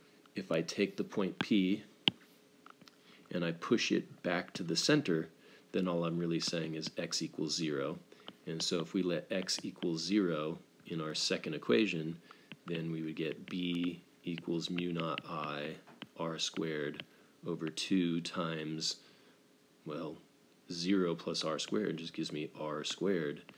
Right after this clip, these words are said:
And R squared to the three halves power is the same thing as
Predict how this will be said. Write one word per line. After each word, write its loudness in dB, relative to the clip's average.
And -2
R 2
squared 2
to 0
the -4
three -4
halves -4
power 2
is -4
the -2
same 0
thing -4
as -4